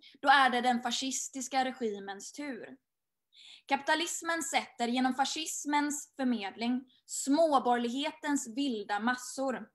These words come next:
och trasproletariatet i rörelse. Alla de oräkneliga mänskliga varelser som just finanskapitalet lett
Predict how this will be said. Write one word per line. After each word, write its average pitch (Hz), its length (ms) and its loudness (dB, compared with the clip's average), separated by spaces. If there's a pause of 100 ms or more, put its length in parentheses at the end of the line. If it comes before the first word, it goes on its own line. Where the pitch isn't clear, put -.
(420)
och 233 120 -6
trasproletariatet 233 1300 2 (240)
i 220 120 -2
rörelse. 208 640 -2 (640)
Alla 320 220 6
de 294 260 4
oräkneliga 247 1120 2 (120)
mänskliga 240 720 2
varelser 220 800 2 (240)
som 285 220 0
just - 340 -2
finanskapitalet 240 1500 0 (320)
lett 254 420 -2